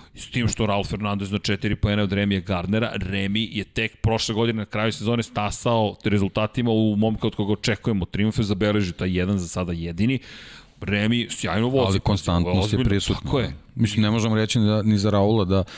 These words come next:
Speaker 2: da nema konstantnosti, to, to su stvarno minimalne razlike, tako da
Speaker 1: Ali možemo reći za
Speaker 2: gospodin
Speaker 1: Sema
Speaker 2: Ajo,
Speaker 1: Lowesa.
Speaker 2: gospodin Ajo, to... Sam Lowe's jednostavno njegova glupost.
Speaker 1: <laughs>
Speaker 2: Mislim, ne, ne znam kako bi to dru-, drugačije nazvao, posebno što k-, kad smo videli posle one usporene snimke, sam ozbiljno je mogao da se povredi.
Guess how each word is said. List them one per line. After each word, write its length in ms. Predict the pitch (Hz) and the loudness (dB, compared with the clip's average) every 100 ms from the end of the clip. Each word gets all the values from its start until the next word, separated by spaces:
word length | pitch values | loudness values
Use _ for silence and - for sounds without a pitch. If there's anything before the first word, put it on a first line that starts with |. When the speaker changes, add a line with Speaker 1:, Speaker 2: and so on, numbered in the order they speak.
| - - | -18 -4
Speaker 2:
da 120 | 98 | 2
nema 240 | 95 98 90 | 4 4 2
konstantnosti, 640 | 98 90 110 101 87 - | 0 0 0 0 -2 -2
to, 200 | - 82 | -4 -4
to 160 | - 85 | -2 -6
su 100 | - | -4
stvarno 320 | - 82 87 | 0 4 4
minimalne 520 | 92 90 90 85 87 | 6 6 4 4 2
razlike, 560 | 85 85 98 92 - 82 - - - - | 2 2 0 -2 -4 -4 -6 -20 -20 -6
tako 320 | 78 - - | -6 -4 -4
da 380 | 80 82 80 76 - | -2 -2 -2 -4 -4
Speaker 1:
Ali 160 | 98 | 0
možemo 380 | 98 104 107 104 | 2 2 2 0
reći 180 | 92 - | 0 0
za 100 | 104 | 0
Speaker 2:
gospodin 180 | 98 104 | 0 0
Speaker 1:
Sema 240 | 95 95 | 2 0
Speaker 2:
Ajo, 220 | 101 104 | 2 2
Speaker 1:
Lowesa. 180 | 101 90 | 2 0
Speaker 2:
gospodin 540 | 87 87 - 92 92 87 | -2 -4 0 0 2 2
Ajo, 320 | 87 90 90 | 4 4 2
to... 480 | - 87 82 - - - | -2 -4 -4 -4 -10 -6
Sam 300 | - 135 135 | -2 0 2
Lowe's 420 | 135 139 123 - | 2 2 0 0
jednostavno 420 | 120 117 - 110 | 0 0 2 2
njegova 220 | 107 104 104 | 4 2 2
glupost. 460 | 95 107 87 - - - | 2 2 0 -2 -10 -10
Speaker 1:
<laughs> 200 | 82 85 | -8 -4
Speaker 2:
Mislim, 360 | 85 101 92 92 | -2 2 2 4
ne, 180 | 95 92 | 2 2
ne 140 | 98 | 0
znam 100 | 95 | 0
kako 240 | 101 95 104 | -2 0 0
bi 80 | |
to 140 | 98 104 | 0 0
dru-, 160 | 92 | 0
drugačije 600 | 98 101 95 98 - 104 - - - - | 0 0 2 0 2 -2 -2 -12 -8 0
nazvao, 340 | 95 95 95 | 2 2 2
posebno 360 | 98 95 104 95 | 0 2 2 0
što 140 | - | -2
k-, 120 | - | -8
kad 160 | - 101 | -6 0
smo 120 | 104 | 2
videli 200 | 98 95 | 2 2
posle 340 | 90 98 101 | 0 0 2
one 160 | 92 95 | 4 4
usporene 400 | 92 - 98 92 | 2 2 2 2
snimke, 260 | - 98 - | 2 0 0
sam 160 | 95 85 | -4 0
ozbiljno 400 | 92 85 92 92 | -2 0 2 6
je 40 | |
mogao 220 | 92 90 | 4 2
da 60 | 87 | -2
se 120 | - | -2
povredi. 400 | - 85 82 | -2 -2 -2